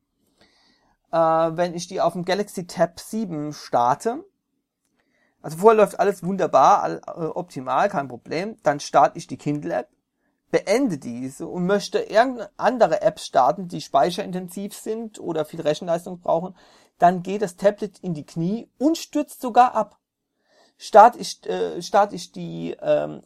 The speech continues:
Amazon App, äh, d-, die Amazon Kindle App vorher nicht, geht das Programm einwandfrei. Und das ist mit einigen Programmen, die viel Speicher und viel Rechenzeit brauchen, bei mir der Fall.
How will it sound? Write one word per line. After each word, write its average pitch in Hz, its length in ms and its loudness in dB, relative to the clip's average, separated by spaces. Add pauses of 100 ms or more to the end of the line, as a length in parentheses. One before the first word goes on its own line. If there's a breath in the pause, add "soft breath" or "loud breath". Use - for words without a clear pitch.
Amazon 180 640 -2
App, 139 260 -8 (760)
äh, 135 280 -6
d-, 139 200 -16 (120)
die - 100 -6
Amazon 156 400 -4
Kindle 190 340 -4
App 120 220 -2 (220)
vorher 143 560 -4
nicht, 220 640 -4 (260)
geht 147 160 0
das 156 160 -2
Programm 165 420 0
einwandfrei. 240 840 -2
Und 151 140 -8
das 156 160 -6
ist 165 160 -14
mit - 240 -14
einigen 269 420 -4
Programmen, 202 540 0
die 185 120 -10
viel 196 260 -10
Speicher 170 600 0
und 208 280 -8
viel 180 340 -10
Rechenzeit 165 560 -6
brauchen, 123 340 -6
bei 135 120 -6
mir 131 160 -10
der 156 100 -4
Fall. 123 340 -4